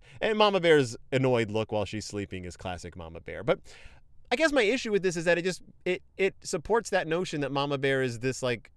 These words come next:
humorless scold that is not true, but that people think is true. And if you read this book, you might be like, "Oh, maybe it is true." Like, she doesn't appreciate anything, and she thinks her family's a bunch of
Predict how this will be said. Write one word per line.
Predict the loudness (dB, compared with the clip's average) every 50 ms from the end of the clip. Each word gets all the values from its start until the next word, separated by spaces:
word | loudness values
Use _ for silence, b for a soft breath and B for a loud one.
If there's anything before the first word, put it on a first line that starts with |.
| -20
humorless | -12 -8 -6 -4 -2 0 0 -2 -2 -4
scold | -6 -8 -6 -2 0 2 2 2 0 -4 -10 -14 -18 B B B B B B
that | 2 2 4 2
is | 0 0 2
not | 2 2 2 2 0 -2 -6
true, | -8 -4 -2 0 2 4 4 4 2 0 -4 b b b
but | -2 -2
that | -2 -2
people | -4 -4 -4 -4
think | -4 -2 -4 -2 0 0
is | -2 -2
true. | -4 -2 0 2 2 2 0 -2 -4 b b
And | b -2
if | -2
you | 2 4
read | 4 4 4
this | 2 -2 0
book, | 4 6 6 6 6 4
you | 0 0
might | 0 0 0
be | 2 2
like, | 4 4 2 2 0
"Oh, | -2 -4 -2
maybe | -2 -2 -2 0 0 2
it | 2 2
is | 2 0 -2
true." | -4 -10 -12 -12 -10
Like, | -10 -8 -4
she | 0 0
doesn't | 2 2 2 0
appreciate | -2 -2 -4 -4 -2 -2 -2 -2 0 0
anything, | -2 -2 -4 -6 -6 -6 -6 -6
and | -6
she | -8 -8
thinks | -8 -6 -6 -6
her | -6
family's | -4 -4 -4 -4 -4 -4 -6 -6
a |
bunch | -6 -6 -8 -8 -8
of | -12